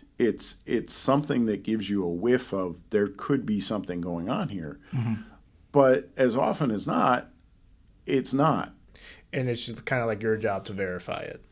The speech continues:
Speaker 1: Exactly. Yeah.
Speaker 2: Right.
Speaker 1: You know, to vet it and verify it and, and see what's true and what's not true.
Speaker 2: Mm-hmm.
Speaker 1: Part of that process also,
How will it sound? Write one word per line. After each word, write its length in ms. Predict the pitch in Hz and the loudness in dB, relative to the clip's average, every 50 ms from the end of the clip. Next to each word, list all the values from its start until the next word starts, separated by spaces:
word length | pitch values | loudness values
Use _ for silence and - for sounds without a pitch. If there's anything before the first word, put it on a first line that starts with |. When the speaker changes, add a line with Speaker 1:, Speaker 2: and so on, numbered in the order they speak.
| - - - _ - - _ - | -20 -20 -20 _ -20 -20 _ -6
Speaker 1:
Exactly. 380 | 117 123 156 165 131 - - - - - - - | 0 4 6 6 6 6 4 -2 -14 -20 -12 -2
Yeah. 120 | - 113 98 | 0 0 2
Speaker 2:
Right. 140 | - - - - - - _ _ | 0 -2 -6 -14 -20 -20 _ _
Speaker 1:
You 100 | 117 110 | 0 0
know, 120 | 104 92 90 | 0 0 -2
to 80 | 87 | 0
vet 220 | 80 123 123 120 123 | 2 4 6 6 6
it 200 | 123 - - - | 6 4 0 -4
and 100 | - 92 | -6 0
verify 440 | 90 107 110 104 - - 104 101 101 | 4 4 6 6 4 2 2 2 2
it 180 | 98 98 - - | 2 -2 -4 -6
and, 300 | 95 90 87 87 85 85 - | -6 -4 -4 -4 -6 -6 -8
and 180 | 92 90 87 - | -8 -6 -6 -4
see 200 | - - 131 123 | 0 4 4 4
what's 220 | 117 107 - - | 4 4 2 -2
true 260 | - - 113 107 101 92 | -4 -4 -2 -2 -2 -2
and 80 | 92 | -4
what's 180 | 92 87 - - | -6 -8 -6 -6
not 220 | 95 92 92 92 - | -6 -6 -6 -8 -8
true. 320 | - - 87 80 71 - - - - 143 | -8 -6 -6 -6 -6 -10 -14 -10 -6 -4
Speaker 2:
Mm-hmm. 260 | 131 110 107 110 98 92 - - - - - - - 160 - - | -2 -2 -2 -4 -6 -8 -10 -16 -20 -20 -20 -18 -18 -18 -16 -14
Speaker 1:
Part 260 | - - - 202 214 | -6 0 4 4 6
of 100 | 190 160 | 6 8
that 260 | 139 120 107 - - - | 8 8 6 6 2 0
process 540 | - 120 117 107 101 - - 98 90 - 107 | 2 4 4 4 4 2 0 -2 0 0 0
also, 600 | 101 104 104 - - 104 98 95 90 87 87 | 0 0 0 -2 -2 -2 -2 -2 -2 -2 -4